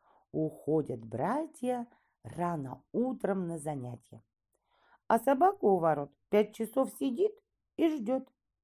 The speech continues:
И бросаются, залаев, целовать своих хозяев. Лижет руки, просит дать карандаш или тетрадь, или старую калошу. Все равно, какую ношу.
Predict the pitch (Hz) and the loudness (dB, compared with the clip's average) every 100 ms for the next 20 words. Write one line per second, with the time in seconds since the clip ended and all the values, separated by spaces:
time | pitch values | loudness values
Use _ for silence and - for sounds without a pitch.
0 | _ _ _ _ _ - 180 175 - 240 | _ _ _ _ _ -6 -6 -4 -2 -2
1 | 233 - 185 220 208 190 - 214 214 214 | -2 -2 2 4 2 0 -2 2 4 4
2 | 214 214 202 - - 233 202 202 185 156 | 6 4 2 -8 0 2 4 0 -2 -10
3 | - 214 226 190 165 - 180 180 160 - | -4 0 2 2 -2 -4 2 2 2 -2
4 | 185 175 175 139 - _ _ _ _ _ | -2 0 0 0 -2 _ _ _ _ _
5 | 208 262 226 180 202 - - 196 190 156 | 2 4 4 0 -4 -4 -6 -4 -4 -6
6 | - - 151 _ _ _ 180 170 160 - | -10 -16 -16 _ _ _ 0 2 0 0
7 | 233 208 175 190 196 - 277 302 269 170 | -2 0 4 4 4 4 4 4 4 4
8 | 185 - _ _ 370 349 359 - - 170 | 2 -4 _ _ 4 4 4 -2 -2 0
9 | 208 - _ _ _ _ _ - 175 170 | 0 -2 _ _ _ _ _ 2 2 2
10 | 165 - 156 165 170 165 170 160 160 147 | -4 -4 -2 0 -2 0 2 4 4 2
11 | 127 - 123 - _ _ _ _ _ _ | 0 -8 -14 -16 _ _ _ _ _ _
12 | _ - - 302 294 269 262 247 254 269 | _ -12 0 2 6 8 6 4 0 2
13 | 277 226 - 175 170 - 180 170 160 156 | 4 4 2 -2 -2 -2 0 0 2 0
14 | 160 160 160 147 147 - - | -2 -2 0 -2 -6 -16 -20